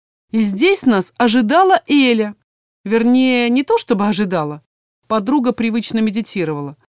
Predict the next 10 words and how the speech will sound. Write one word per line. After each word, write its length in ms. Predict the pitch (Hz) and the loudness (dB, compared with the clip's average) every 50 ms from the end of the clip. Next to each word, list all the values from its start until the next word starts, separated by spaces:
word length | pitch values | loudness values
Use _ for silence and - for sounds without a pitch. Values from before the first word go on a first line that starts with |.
| _ _ _ _ _ _ | _ _ _ _ _ _
Вот 200 | - 180 190 - _ | -10 -10 -10 -10 _
только 360 | _ 226 220 202 - - 220 214 | _ -2 -2 -2 -4 -6 -8 -8
как? 760 | - _ - 294 320 294 226 - _ - - - - _ _ _ _ _ _ _ _ _ _ _ | -8 _ -6 -4 -4 -4 -6 -10 _ -20 -20 -20 -20 _ _ _ _ _ _ _ _ _ _ _
Она 300 | 170 185 202 240 262 254 | -4 -2 0 0 0 0
сидела 400 | - - 208 190 233 220 220 208 | -2 -4 -2 0 0 0 0 -2
в 100 | - - | -6 -8
позе 280 | - 226 220 185 208 208 | -4 -4 -4 -2 -4 -4
лотоса 480 | 214 226 269 285 - 226 - - 190 | -4 -4 -4 -4 -6 -8 -10 -10 -10
посреди 420 | - 196 185 165 190 202 196 185 190 | -8 -8 -8 -6 -6 -6 -6 -6 -8
комнаты, 600 | - - 214 247 262 262 233 185 - - 151 | -6 -4 -2 2 2 2 0 0 -6 -10 -14